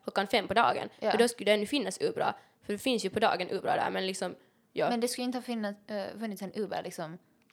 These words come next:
Speaker 2: från bed and breakfast till
Speaker 1: Ja, exakt. Och det är så här
Speaker 2: flyg.
Speaker 1: Ja,
Speaker 2: Ja,
Speaker 1: men det är
Speaker 2: alltså
Speaker 1: just det, då, då, om vi skulle ha haft en bed and breakfast som var tillräckligt nära flygfältet, och det är just det,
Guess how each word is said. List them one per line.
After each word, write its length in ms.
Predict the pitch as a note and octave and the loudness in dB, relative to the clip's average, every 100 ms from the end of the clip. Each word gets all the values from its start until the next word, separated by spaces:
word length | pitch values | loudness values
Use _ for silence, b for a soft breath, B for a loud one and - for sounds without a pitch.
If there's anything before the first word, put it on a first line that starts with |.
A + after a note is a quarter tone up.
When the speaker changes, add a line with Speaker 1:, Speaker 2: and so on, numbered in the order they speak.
| _ | _
Speaker 2:
från 500 | - G#3 G3+ D#3 D#3 - | -8 2 4 4 0 -4
bed 180 | F#3+ | -4
and 80 | D#3+ | -2
breakfast 420 | E3+ F3+ F3 - - | -6 -8 -10 -12 0
till 100 | C#4+ | 2
Speaker 1:
Ja, 80 | - | 2
exakt. 300 | A#3+ C4+ - b b | 2 0 -2 b b
Och 60 | B3 | 0
det 60 | C#4 | 2
är 40 | |
så 100 | C4+ | 4
här 100 | - - _ _ _ _ _ - | 2 0 _ _ _ _ _ -10
Speaker 2:
flyg. 260 | A3 E3 D#3+ | -4 -4 -2
Speaker 1:
Ja, 120 | A3 A3+ | 4 6
Speaker 2:
Ja, 140 | - - | 6 4
Speaker 1:
men 80 | |
det 60 | B3+ | 4
är 20 | |
Speaker 2:
alltså 120 | C4+ B3 | 4 2
Speaker 1:
just 120 | - A3 | 0 0
det, 140 | B3+ A3+ | 0 2
då, 80 | |
då, 60 | C4 C4 | 0 0
om 120 | A#3+ | -2
vi 80 | B3 | 0
skulle 160 | B3 | 0
ha 40 | A#3 | 0
haft 160 | A#3+ - | 0 -4
en 140 | G#3+ G#3 B B | -4 -6 B B
bed 120 | - G#3 | 0 0
and 100 | G3 | 0
breakfast 300 | G#3 F#3+ - | -4 -6 -6
som 120 | F#3 | -6
var 80 | F#3+ | -4
tillräckligt 400 | F#3+ F#3+ F3 - | -4 -4 -6 -4
nära 240 | F#3 - | -2 -2
flygfältet, 540 | - - - F3+ - - | -6 -6 -4 -4 -4 -2
och 60 | |
det 40 | G#3+ | 0
är 40 | |
just 100 | G#3 | 0
det, 100 | G#3 | -2